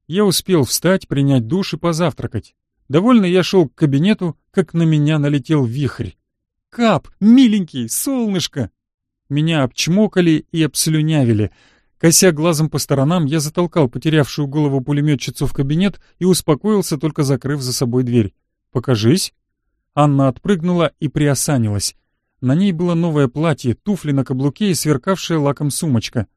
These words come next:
Но не это привлекло мой взор. Операция удалась.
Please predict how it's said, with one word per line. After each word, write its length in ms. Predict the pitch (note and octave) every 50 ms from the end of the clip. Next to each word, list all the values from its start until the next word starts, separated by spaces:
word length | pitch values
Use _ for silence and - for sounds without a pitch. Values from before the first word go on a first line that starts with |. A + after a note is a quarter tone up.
| _ _ _ _
Но 220 | - C#3 D3+ E3+ F3
не 180 | F3+ F3+ F#3+
это 240 | G3+ G#3+ G#3+ - E3
привлекло 500 | - - D#3+ D3+ D#3 D#3+ D3+ - E3 E3
мой 200 | D#3 D#3 D#3 D#3
взор. 380 | C#3 C3 B2+ D3 C#3+ A2+ G2+ - _ _ _ _ _ _ _ _ -
Операция 840 | A2 G2+ - A#2 A2+ C#3+ F3+ F#3 - - - D3+ D#3 D#3 D3+ - _ -
удалась. 680 | - D3 C3+ B2+ C#3+ D3+ D#3 E3 D#3 A#2+ - - -